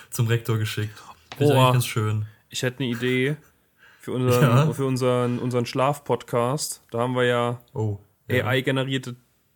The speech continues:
Speaker 2: Stories schon gemacht. Und da könnte man eigentlich zu jedem Tafelgag könnte man immer noch eine Vorstory
Speaker 1: <gasps>
Speaker 2: schreiben lassen. Oh.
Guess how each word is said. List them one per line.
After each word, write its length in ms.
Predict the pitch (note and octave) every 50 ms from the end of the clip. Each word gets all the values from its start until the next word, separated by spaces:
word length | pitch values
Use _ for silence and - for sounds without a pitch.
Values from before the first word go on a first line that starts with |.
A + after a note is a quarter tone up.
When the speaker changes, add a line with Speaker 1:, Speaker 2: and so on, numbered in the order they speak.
| _ _ -
Speaker 2:
Stories 520 | - - - - C3 C3 C3+ B2 A2+ - -
schon 200 | - A#2 A#2 A#2
gemacht. 400 | A2+ A2+ A2+ A#2 B2+ - - -
Und 100 | C#3 A#2
da 80 | A#2
könnte 160 | - C3+ B2
man 100 | B2+ A#2 G2
eigentlich 140 | B2 B2 -
zu 100 | - B2+
jedem 240 | B2+ C3 C#3 C#3
Tafelgag 520 | B2 A2 B2 A#2+ - C#3 C3+ B2+ B2+ A#2 -
könnte 160 | - B2+ B2
man 100 | B2 A#2+
immer 140 | A#2+ A#2+ A#2+
noch 120 | A#2+ A2
eine 80 | A#2 A2
Vorstory 600 | - - C3 A#2+ A#2+ - D#3 F3 A2+ A2+ A2+ A2
Speaker 1:
<gasps> 0 |
Speaker 2:
schreiben 340 | - - A2 A2 G#2+ A2 A2
lassen. 220 | G#2+ G2+ - A2
Oh. 540 | - G#2 B2 A#2+ A2 G#2+ G#2 G2+ G2+ F#2+ G2